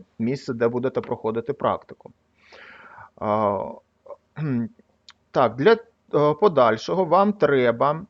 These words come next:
буде заповнити табличку. Ось ця табличка, яку ви перед собою зараз бачите, я скину вам на її посилання, внизу є аркуші. Вам треба для початку зайти на зелений аркуш «Заповнити». Отут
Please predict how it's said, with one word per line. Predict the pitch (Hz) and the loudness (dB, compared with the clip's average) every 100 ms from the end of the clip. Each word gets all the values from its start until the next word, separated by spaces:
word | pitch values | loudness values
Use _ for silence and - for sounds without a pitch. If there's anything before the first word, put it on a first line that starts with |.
| - | -14
буде | 131 143 131 117 117 113 - _ _ _ - - | -8 -6 -4 0 -2 -2 -8 _ _ _ -20 -10
заповнити | 139 135 147 190 214 202 196 | -2 0 4 4 4 2 0
табличку. | 190 165 120 95 - - 107 _ _ - - | 0 0 -2 -8 -12 -20 -20 _ _ -20 -6
Ось | - 226 | -2 0
ця | - 202 | 2 2
табличка, | 190 139 110 104 - | 2 2 -2 -4 -2
яку | 127 127 139 | -2 -2 -4
ви | 131 | -4
перед | - 127 127 | -4 -4 -4
собою | 131 123 123 | -4 0 0
зараз | 120 120 117 | 0 -2 -2
бачите, | 117 120 110 127 147 | 0 0 0 -4 0
я | 196 185 | 2 2
скину | - 143 131 | -2 -4 0
вам | 131 123 | 0 0
на | 120 | -2
її | 117 110 | -2 -6
посилання, | 104 - 101 95 110 165 202 | -10 -14 -8 -6 -4 -4 -6
внизу | 135 139 139 196 | -6 -6 -4 -2
є | 147 156 | 0 0
аркуші. | 127 107 - - - | 0 0 -4 -18 -8
Вам | 117 220 233 | 0 0 2
треба | 156 147 143 | 4 4 2
для | 156 147 | -2 -4
початку | - - 160 - 131 | -4 -2 -2 -2 -6
зайти | 120 143 | -6 -4
на | 143 | -4
зелений | 131 135 127 104 90 | 0 0 2 0 -2
аркуш | - 151 - 123 | -2 -2 -4 -12
«Заповнити». | 117 135 - 131 98 90 - - _ _ - - - - | -6 -6 -2 -2 -2 -8 -18 -20 _ _ -20 -20 -20 -6
Отут | 131 131 247 277 | -4 0 -2 -2